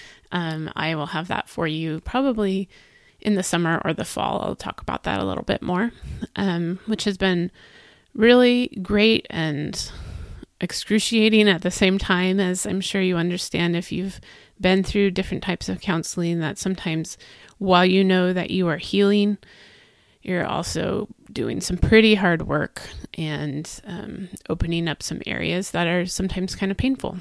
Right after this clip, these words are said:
So I'm looking forward to talking to you more about that in the future. Um, in the meantime, I, I still wanna encourage you that it means a lot to me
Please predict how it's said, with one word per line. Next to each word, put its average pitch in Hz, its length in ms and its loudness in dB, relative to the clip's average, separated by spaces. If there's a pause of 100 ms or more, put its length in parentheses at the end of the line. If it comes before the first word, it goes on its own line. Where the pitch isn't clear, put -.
(240)
So 175 400 -2 (520)
I'm 220 80 2
looking 269 220 6
forward 240 380 4
to 214 100 -2
talking 196 440 -2
to 202 140 -6
you 196 140 0
more 196 220 2
about 185 300 -2
that 180 260 -2
in 196 80 -4
the 190 80 -4
future. 269 560 -4 (1000)
Um, 202 360 2
in 247 220 2
the 262 80 6
meantime, 226 640 2 (360)
I, 190 320 2 (500)
I 196 120 -2
still 247 380 2
wanna 196 420 2
encourage 196 640 0
you 185 360 2
that 160 580 -2 (420)
it 208 140 -2
means 214 220 4
a 185 60 2
lot 175 240 2
to - 120 -6
me 180 320 0